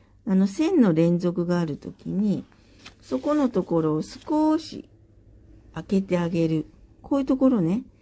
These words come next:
まあ、ひっついちゃってもまあいいっちゃいいけど、こう。ね。ドン。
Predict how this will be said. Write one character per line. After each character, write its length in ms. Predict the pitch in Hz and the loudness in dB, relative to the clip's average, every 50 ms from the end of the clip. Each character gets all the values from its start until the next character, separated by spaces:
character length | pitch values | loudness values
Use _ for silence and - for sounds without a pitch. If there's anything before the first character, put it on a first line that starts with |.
| _ - _ _ _ _ _ _ - | _ -20 _ _ _ _ _ _ -10
ま 220 | - - - - | -8 -6 -2 0
あ、 40 | 262 | 0
ひ 120 | 277 269 - | 0 -2 -2
っ 60 | - - | -6 -6
つ 140 | - 359 | -2 -2
い 80 | 392 427 | -2 0
ち 120 | 403 - | 0 0
ゃ 40 | 226 | -2
っ 20 | 226 | -2
て 180 | - - 214 | 0 0 0
も 140 | 208 208 208 | 2 4 4
ま 180 | 220 233 226 208 | 4 2 2 2
あ 40 | |
い 180 | 196 208 233 247 | 2 2 2 0
い 40 | 254 | -2
っ 40 | - | -4
ち 180 | - - 220 | -4 -2 0
ゃ 100 | 208 202 | 0 0
い 160 | 208 233 240 | 2 0 0
い 40 | 247 | -2
け 180 | 240 - 220 226 | -2 -2 -4 -2
ど、 460 | 247 247 247 240 226 208 185 - - - _ - - _ _ _ _ _ _ _ _ _ _ _ _ _ _ _ _ _ _ - _ - - - - _ _ _ _ _ _ _ _ _ _ _ _ - - - - - - - _ - - - - - _ _ _ - - - _ _ - - - - - - - - - - _ - _ - - - - - _ - - - - | 0 0 0 2 2 0 0 -2 -6 -10 _ -20 -20 _ _ _ _ _ _ _ _ _ _ _ _ _ _ _ _ _ _ -20 _ -20 -20 -20 -20 _ _ _ _ _ _ _ _ _ _ _ _ -20 -20 -20 -20 -20 -20 -20 _ -20 -20 -20 -20 -20 _ _ _ -20 -20 -20 _ _ -20 -20 -20 -20 -20 -20 -20 -20 -20 -20 _ -20 _ -20 -20 -20 -20 -20 _ -20 -20 -18 -10
こ 180 | - 165 - - - - - _ _ - - - - _ _ - - - - _ _ _ - _ _ - _ _ _ _ _ - | -8 -8 -8 -8 -12 -20 -20 _ _ -20 -20 -20 -20 _ _ -20 -20 -20 -20 _ _ _ -20 _ _ -20 _ _ _ _ _ -6
う。 60 | - | -4
ね。 200 | - 240 269 311 - - - - _ _ - | -2 -2 -2 -6 -8 -14 -20 -20 _ _ -4
ド 120 | - 180 | -2 0
ン。 240 | 175 165 147 - - | 0 0 -2 -4 -10